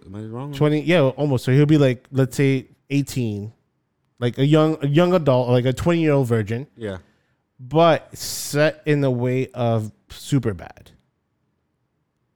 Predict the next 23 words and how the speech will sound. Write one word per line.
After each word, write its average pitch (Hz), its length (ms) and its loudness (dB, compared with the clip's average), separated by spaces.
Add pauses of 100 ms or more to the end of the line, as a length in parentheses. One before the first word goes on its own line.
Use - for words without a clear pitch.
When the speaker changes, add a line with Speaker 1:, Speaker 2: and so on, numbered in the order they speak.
Speaker 2:
So 156 200 -2
the 131 120 0
dad, 123 480 0
so 151 120 0
it'll 151 80 4
be 156 100 4
like 143 140 4
Superbad, 127 640 0 (340)
like, 123 200 0
Speaker 1:
Mm. 123 160 -12
Speaker 2:
them, 135 320 2
him 143 240 2
coming 143 280 0
out 131 120 4
of 113 80 2
high 127 160 2
school 135 260 -4
or 120 100 0
whatever, 117 560 0 (960)
and 131 200 2
it'd 123 180 2
be 120 320 2
that 113 460 -2